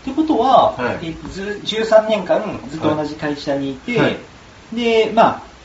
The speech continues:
Speaker 1: 辞めた後っていうのはなかなかその、
Speaker 2: はい。
Speaker 1: 人間関係的にも
Speaker 2: はい。
Speaker 1: 結びつきが決して強くなかった。
Speaker 2: なかったですね。はい。
Speaker 1: で、営業経験もなかったということですよね。
Speaker 2: なかった。はい。
Speaker 1: 普通に考えると、
Speaker 2: はい。
Speaker 1: あの、営業の、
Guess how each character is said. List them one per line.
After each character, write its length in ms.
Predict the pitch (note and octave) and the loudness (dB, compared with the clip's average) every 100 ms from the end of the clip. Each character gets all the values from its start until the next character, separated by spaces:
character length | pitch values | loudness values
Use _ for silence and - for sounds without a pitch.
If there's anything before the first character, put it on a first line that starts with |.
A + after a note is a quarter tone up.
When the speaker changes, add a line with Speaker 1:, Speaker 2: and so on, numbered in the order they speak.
| - | -6
Speaker 1:
辞 80 | F#3 | -4
め 160 | F#3 F#3 | -2 0
た 160 | G3 | 2
後 160 | F#3+ E3+ | 2 -2
っ 20 | |
て 100 | - | -2
い 20 | |
う 20 | B3+ | 0
の 40 | |
は 60 | D3+ | 2
な 80 | C#3 | 0
か 100 | C#3+ | 0
な 100 | C#3+ | 0
か 140 | C#3 | -2
そ 120 | - | -2
の、 440 | C#3 B2 B2 B2 B2+ | -4 -2 -2 -4 -2
Speaker 2:
は 80 | G2+ | -4
い。 60 | E3 | -2
Speaker 1:
人 180 | E3+ D#3+ | -2 0
間 180 | E3+ | 0
関 180 | D#3+ E3 | 2 2
係 140 | D#3+ D#3+ | 2 0
的 200 | D#3 G3+ | 0 -2
に 120 | D4 | 2
も 400 | C#4 D#3 A2+ - | 4 4 2 0
Speaker 2:
は 80 | B2+ | -2
い。 40 | |
Speaker 1:
結 160 | D#3+ D#3 | -2 -4
び 80 | C3 | -8
つ 140 | - | -10
き 60 | B2 | -12
が 400 | B2 A#2 A2 G#2 - - - | -6 -4 -4 -6 -14 -20 -14
決 200 | - - | -10 -8
し 40 | |
て 40 | - | -2
強 120 | D#3 | -2
く 80 | - | -2
な 80 | A2+ | -6
か 80 | - | -8
っ 40 | - G#2 | -12 -6
た。 60 | - | -4
Speaker 2:
な 60 | |
か 100 | G2+ | -4
っ 40 | - | -6
た 80 | - | -8
で 80 | |
す 100 | - | -10
ね。 120 | - - | -10 -8
は 220 | - G3 | -4 -4
い。 60 | |
Speaker 1:
で、 100 | - | 0
営 240 | G3+ G3+ F#3+ | 2 2 2
業 300 | G3 G3 F#3+ | -2 0 0
経 240 | - F#3 | 0 -2
験 260 | E3+ C#3 A2+ | -2 -6 -6
も 200 | G#2 A2+ | -6 -6
な 100 | D3+ | -2
か 100 | D3 | -2
っ 60 | |
た 80 | - | -4
と 120 | G#2 | -10
い 40 | F#2+ | -8
う 40 | |
こ 80 | - | -6
と 60 | - | -8
で 180 | - | -8
す 40 | - | -8
よ 140 | A2 | -6
ね。 100 | C#3+ | -6
Speaker 2:
な 60 | D3 | -2
か 0 | |
っ 20 | |
た。 60 | A2+ | 0
は 60 | |
い。 80 | - - - - - - - - | 0 -4 -12 -16 -16 -14 -14 -14
Speaker 1:
普 80 | - | -6
通 160 | - D#4+ | 4 4
に 140 | E4+ | 4
考 280 | - D4+ D#4 | -2 0 2
え 60 | C#4+ | 2
る 100 | - | 2
と、 300 | D3+ C#3 G2 | -2 -2 -2
Speaker 2:
は 60 | A2 | -6
い。 60 | - - - - - | -8 -18 -20 -20 -10
Speaker 1:
あ 120 | D#3+ D3+ | -4 -4
の、 440 | D3 C#3 C3 B2+ - G#3+ | -2 -2 -2 -4 -8 -8
営 420 | C4 C#4 C4+ B3+ | -4 -2 -4 -6
業 160 | B3+ B3+ | -4 -4
の、 680 | B3 A#3+ A#3 C#4+ - - | -4 -4 -4 0 2 0